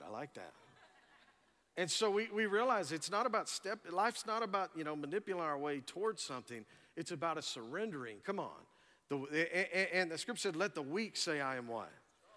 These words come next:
Strong. And so, so in that surrendering,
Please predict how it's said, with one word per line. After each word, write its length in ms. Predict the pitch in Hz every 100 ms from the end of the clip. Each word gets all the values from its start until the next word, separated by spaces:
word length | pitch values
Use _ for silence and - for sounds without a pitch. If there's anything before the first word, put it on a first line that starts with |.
| - -
Strong. 480 | - - 185 180 151
And 80 | 165
so, 300 | - 226 180 - -
so 180 | - 214 226
in 200 | 285 277
that 200 | 226 -
surrendering, 920 | 196 165 180 277 240 160 156 151